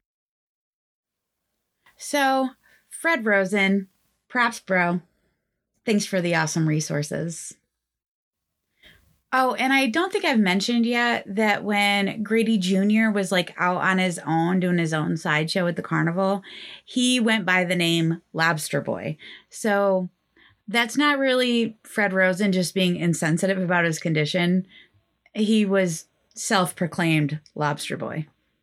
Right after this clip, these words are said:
And while I'm off topic, I'm gonna just mention that I totally just found Mary Teresa's maiden name. It's Herzog. I did write it down.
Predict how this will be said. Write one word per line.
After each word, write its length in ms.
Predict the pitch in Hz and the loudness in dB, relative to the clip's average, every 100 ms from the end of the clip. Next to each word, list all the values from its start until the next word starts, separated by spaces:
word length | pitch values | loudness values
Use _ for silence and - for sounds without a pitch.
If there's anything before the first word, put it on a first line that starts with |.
| _ _ _ _ _ _ _ _ _ _ _ _ _ _ - _ | _ _ _ _ _ _ _ _ _ _ _ _ _ _ -20 _
And 440 | 240 247 240 240 - | -2 2 2 2 0
while 520 | 233 208 247 262 294 | -4 -2 2 2 2
I'm 340 | 294 247 247 233 | 2 0 0 0
off 300 | 190 208 - | 2 2 0
topic, 540 | 180 170 254 269 - - | -2 0 0 0 -2 -4
I'm 160 | 202 196 | -2 2
gonna 240 | 196 190 | 2 0
just 200 | 190 190 | 0 0
mention 600 | 175 180 226 220 214 208 _ - | 0 0 2 2 2 0 _ -2
that 100 | 185 | 0
I 80 | |
totally 400 | 180 180 175 170 | 0 0 0 0
just 260 | 165 180 160 | 0 -2 -4
found 440 | 170 151 160 180 165 | -2 0 2 0 -2
Mary 360 | 185 165 165 | -2 0 0
Teresa's 580 | 160 170 160 156 170 151 | -2 -2 -2 0 -2 -2
maiden 340 | 156 151 147 170 | 0 0 2 0
name. 360 | 175 180 190 - - - _ _ | 2 0 -2 -6 -20 -20 _ _
It's 200 | - 311 | -4 -2
Herzog. 640 | - 196 160 196 185 196 - _ _ _ | -2 -4 -2 0 0 0 -6 _ _ _
I 120 | 285 | 0
did 180 | 233 202 | 2 2
write 180 | 170 165 | 0 0
it 80 | 170 | 0
down. 380 | 160 165 175 | 0 0 -2